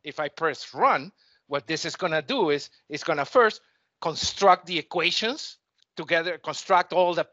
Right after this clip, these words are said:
bits and pieces, yeah? And this is now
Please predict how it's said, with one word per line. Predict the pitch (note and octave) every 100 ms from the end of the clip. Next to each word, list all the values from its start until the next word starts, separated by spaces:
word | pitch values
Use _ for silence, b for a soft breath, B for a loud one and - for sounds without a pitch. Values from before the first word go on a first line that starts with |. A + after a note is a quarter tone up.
| D3
bits | D#3 -
and | C#3+ -
pieces, | F3 - F4 - - _ _
yeah? | B3 - _ _ _ _ _ -
And | F#3 G3 G3 b b _
this | D3+ D3
is | E3+ -
now | E3+ E3+ E3+ E3+